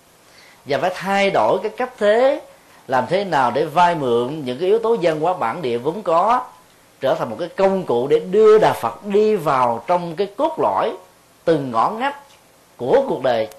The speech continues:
trong nền tảng văn hóa và xã hội phương Tây, thì đạo Phật mới có thể tồn tại lâu. Còn bằng không đó, các hình thái Phật giáo dù của giáo hội nào, dù pháp môn nào,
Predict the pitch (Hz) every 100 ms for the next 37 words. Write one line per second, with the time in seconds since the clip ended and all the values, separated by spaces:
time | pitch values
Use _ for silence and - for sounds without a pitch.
0 | - 170 170 165 143 120 110 110 139 214
1 | 160 156 143 175 127 143 123 127 127 123
2 | - - - _ _ 113 101 101 98 95
3 | 127 143 214 220 160 117 107 107 104 117
4 | - _ _ _ _ _ _ _ _ _
5 | _ _ _ _ _ _ _ - 104 104
6 | 143 170 175 220 - - - _ _ _
7 | _ _ _ _ 196 208 131 156 196 151
8 | 127 151 165 220 254 151 139 123 127 180
9 | 190 120 123 117 104 - - _ _ _
10 | _ _ _ _ _ - 147 123 175 190
11 | 165 156 127 101